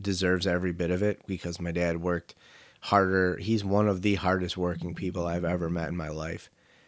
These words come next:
And that company, I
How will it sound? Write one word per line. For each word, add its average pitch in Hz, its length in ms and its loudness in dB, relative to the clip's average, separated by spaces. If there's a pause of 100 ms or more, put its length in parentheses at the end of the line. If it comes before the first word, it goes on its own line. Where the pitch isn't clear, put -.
(380)
And 87 540 -4 (1080)
that 98 460 0
company, 95 600 -2
I 92 200 0